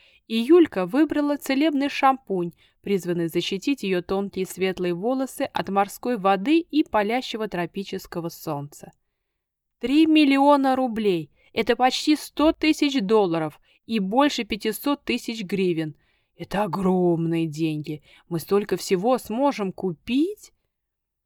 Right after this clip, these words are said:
Не выиграешь ты ничего. Готовил я её к худшему. Съедят тебя там твои соплеменники, а ещё скорее соплеменницы – из ревности к твоей красоте.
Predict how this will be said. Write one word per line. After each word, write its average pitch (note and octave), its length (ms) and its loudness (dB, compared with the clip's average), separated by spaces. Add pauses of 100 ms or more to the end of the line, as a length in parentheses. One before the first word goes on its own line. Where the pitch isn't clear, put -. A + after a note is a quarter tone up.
(240)
Не F#3 200 0
выиграешь A3 600 0
ты G3+ 160 -2
ничего. E3+ 720 -4 (320)
Готовил F3 500 0
я D#3+ 220 -4
её E3 220 -4
к - 100 -18
худшему. D3 760 -10 (380)
Съедят C#4 500 2
тебя A3+ 260 0
там G3+ 240 0
твои F#3 280 0
соплеменники, F3 1040 -4 (260)
а B3+ 200 2
ещё B3 280 -4
скорее A#3 360 -2
соплеменницы – G3 1400 -2 (420)
из F3 160 -4
ревности F3+ 520 0
к - 100 -10
твоей F#3+ 360 2
красоте. F3+ 800 -6